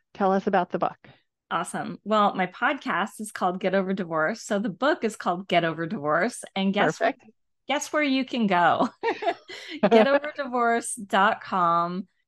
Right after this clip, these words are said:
Speaker 2: And you can sign up right there on that homepage to get the book.
Speaker 1: So good.
Speaker 2: It's an
Speaker 1: And
Speaker 2: instant download too. So you get it right away.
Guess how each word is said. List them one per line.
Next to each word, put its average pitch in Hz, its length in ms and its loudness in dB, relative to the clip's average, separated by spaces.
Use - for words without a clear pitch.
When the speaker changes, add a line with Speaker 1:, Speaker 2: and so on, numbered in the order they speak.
Speaker 2:
And 185 480 -2
you 190 80 -6
can 175 380 -6
sign 202 340 0
up 196 160 -4
right 196 200 0
there 180 160 0
on 175 160 0
that 165 160 -2
homepage 175 600 -6
to 170 60 -8
get 147 200 -8
the - 60 -10
book. - 420 -8
Speaker 1:
So 165 640 0
good. 165 220 0
Speaker 2:
It's - 160 -2
an - 100 -6
Speaker 1:
And 185 220 0
Speaker 2:
instant 180 200 -4
download 170 540 0
too. 160 300 -2
So - 160 -8
you 214 180 0
get 208 160 0
it 196 100 -2
right 170 160 -2
away. 156 440 -2